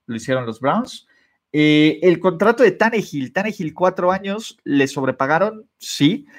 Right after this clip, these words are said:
pero piensen, en la agencia libre a absolutamente todos les van a sobrepagar, es el valor que pagas por el mercado. Entonces, eh,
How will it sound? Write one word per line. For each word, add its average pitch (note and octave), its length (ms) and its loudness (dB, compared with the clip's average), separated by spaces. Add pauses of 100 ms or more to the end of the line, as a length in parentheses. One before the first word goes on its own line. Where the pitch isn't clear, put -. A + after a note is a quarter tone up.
(220)
pero E3 180 4
piensen, G3+ 300 0
en F3 100 4
la F3 80 2
agencia A#3 360 -4
libre A3 340 2
a C#3+ 300 2
absolutamente F3 1200 -4 (140)
todos E3+ 640 4
les A#2+ 240 -4
van C3+ 200 -2
a C#3+ 60 -2
sobrepagar, B2+ 640 -2 (260)
es D3+ 200 -2
el F3 80 -2
valor D3+ 360 2
que D3+ 100 -6
pagas E3+ 400 -2
por A#2+ 180 -10
el A2+ 80 -14
mercado. - 420 -10 (240)
Entonces, C3 800 -4
eh, A2+ 540 -4